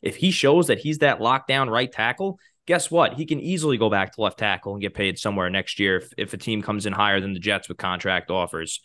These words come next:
We saw it with, uh, in, or, uh, you know, where Orlando Brown for Baltimore was a great right tackle. He wanted to be a left tackle. He went to go play in Kansas City, and now he's in,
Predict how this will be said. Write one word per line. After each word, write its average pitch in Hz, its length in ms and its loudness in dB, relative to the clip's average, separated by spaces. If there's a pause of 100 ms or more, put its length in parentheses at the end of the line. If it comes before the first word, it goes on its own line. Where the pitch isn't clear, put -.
(180)
We 110 80 -4
saw 156 280 6
it - 100 0
with, 147 220 2
uh, 135 300 6
in, 135 440 -2 (100)
or, 127 320 0
uh, 123 320 0
you 160 80 -4
know, 120 180 0 (340)
where 120 400 4 (120)
Orlando 135 440 4
Brown 113 480 -2
for 117 140 -4
Baltimore 113 580 -2 (160)
was 107 120 -2
a 107 40 0
great 110 280 2
right 127 200 4
tackle. 101 340 0
He 101 80 -2
wanted 120 220 0
to 113 60 -4
be 120 80 2
a 113 40 4
left 131 240 4
tackle. 104 340 -2
He 113 120 -8
went 120 140 -4
to 120 60 -4
go 120 160 4
play 120 220 2
in 110 60 0
Kansas 113 360 -2
City, 143 220 6
and 95 80 -2
now 107 220 0
he's 107 160 -4
in, 104 180 -4